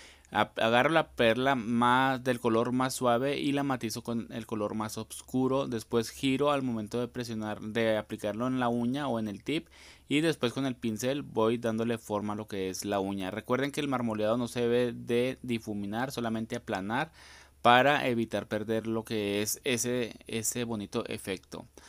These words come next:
Eh, disculpen mis uñas, chicas, este, las traía pintadas de negro, o sea,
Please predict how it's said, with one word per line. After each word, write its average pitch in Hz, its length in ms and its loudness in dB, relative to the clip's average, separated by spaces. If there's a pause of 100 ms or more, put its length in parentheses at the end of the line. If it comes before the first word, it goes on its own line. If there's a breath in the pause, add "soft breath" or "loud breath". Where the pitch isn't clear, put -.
(420 loud breath)
Eh, 113 160 2
disculpen 135 440 -2
mis 143 180 -2
uñas, 143 220 -4
chicas, 156 420 -4
este, 127 300 -4
las 117 100 -4
traía 113 240 -2
pintadas 113 420 -2
de 117 100 -4
negro, 120 460 -2 (300)
o 110 100 -2
sea, 110 300 0